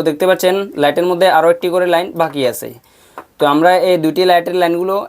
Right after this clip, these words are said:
একসাথে করে এভাবে পেঁচিয়ে নিব। তারপর আমরা এই লাইনটিকে কোথায় কানেকশন করব? এটি আমরা আমাদের এখানে দেখতে পাচ্ছেন মেইন লাইন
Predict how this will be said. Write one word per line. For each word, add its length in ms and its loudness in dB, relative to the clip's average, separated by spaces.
একসাথে 320 -4
করে 160 4
এভাবে 200 2
পেঁচিয়ে 360 0
নিব। 140 -6
তারপর 260 0
আমরা 120 2
এই 100 4
লাইনটিকে 420 0
কোথায় 300 0
কানেকশন 340 -2
করব? 140 -4
এটি 140 -2
আমরা 200 4
আমাদের 340 2
এখানে 240 -2
দেখতে 200 -8
পাচ্ছেন 260 -2
মেইন 200 -2
লাইন 120 0